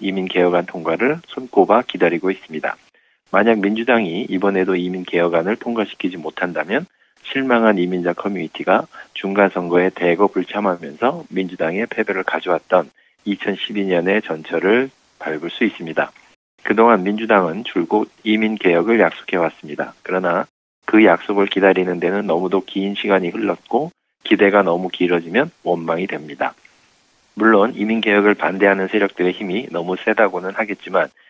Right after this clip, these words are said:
이천팔 년 민주당이 절대적인 힘을 가지고 있었을 때 이민 개혁안은 후순위로 밀렸고 결국 기대를 접은 이민자들의 투표 참여 저조는 연방의회 선거에서 민주당의 참패를 가져왔습니다.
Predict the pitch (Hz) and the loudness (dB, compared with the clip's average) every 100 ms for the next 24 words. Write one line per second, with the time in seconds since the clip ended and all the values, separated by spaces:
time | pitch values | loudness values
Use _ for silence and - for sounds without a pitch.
0 | _ _ - 101 110 107 - 127 101 85 | _ _ -4 -2 -2 -4 0 4 4 2
1 | 110 85 87 90 87 113 127 87 92 95 | -4 -6 -2 0 0 0 0 0 2 2
2 | 98 113 117 117 113 - - 196 180 - | 2 -2 -2 -2 0 0 0 -2 -4 -4
3 | 87 - - - 139 - _ _ - 101 | -12 -10 -6 -2 -2 -4 _ _ -4 0
4 | 101 95 90 90 87 90 117 113 117 117 | 0 0 2 4 2 0 -4 -6 -6 -4
5 | 95 87 80 82 85 - - 110 180 _ | -4 -4 -4 -2 -4 -4 -2 -2 -2 _
6 | _ - 87 95 117 - 98 101 98 87 | _ -4 0 2 0 0 2 4 4 2
7 | 80 98 85 90 85 82 85 101 139 - | -2 -2 -4 -4 -2 -2 0 0 0 -6
8 | _ - - - 120 - 110 95 - 87 | _ -20 -10 -4 -4 -2 -2 0 0 0
9 | 90 80 82 - 87 92 90 87 82 85 | 0 -2 -8 -4 -4 0 0 0 -2 -4
10 | 85 80 78 76 - 147 160 - 87 - | -8 -6 -4 -2 2 2 0 -12 -12 -8
11 | 76 80 95 - 104 - 87 101 85 80 | -6 -6 -6 -10 -8 -4 -2 -2 -2 -2
12 | 78 - 71 - | -4 -8 -10 -8